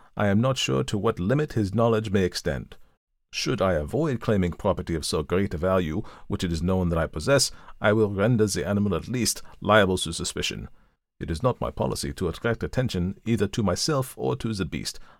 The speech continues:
I will answer the advertisement, get the orangutan, and keep it close until this matter has blown over."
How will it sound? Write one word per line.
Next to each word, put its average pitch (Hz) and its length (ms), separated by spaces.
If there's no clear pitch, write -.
I - 80
will 85 220
answer 147 320
the 113 160
advertisement, 123 640
get 131 280
the 95 140
orangutan, 131 760
and 90 260
keep 120 180
it 101 120
close 151 380
until 95 320
this 80 220
matter 123 400
has 87 120
blown 92 340
over." - 340